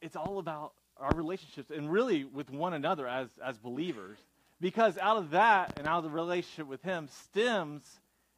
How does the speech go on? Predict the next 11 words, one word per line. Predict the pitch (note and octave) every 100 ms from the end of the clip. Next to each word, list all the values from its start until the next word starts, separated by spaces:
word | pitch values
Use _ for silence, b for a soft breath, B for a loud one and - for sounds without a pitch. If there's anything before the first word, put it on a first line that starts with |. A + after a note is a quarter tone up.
| _
everything | D3 C#3+ C#3 - C3+ F3+
else. | D3 G2 C#3
It | C#3
stems | - - F3+ G#3+ F#3 B2+
the | C#3+
Great | A#2+ B2 A#2+ _ _ _
Commission. | A2+ A2 A2 - A2 A#2+ - b b b b b b b b _
It | D3 D3
stems | - - F#3 G3 D#3+ - - _
true | - G3 A#3
discipleship, | F#3 - A#2 A2 G#2+ - G2+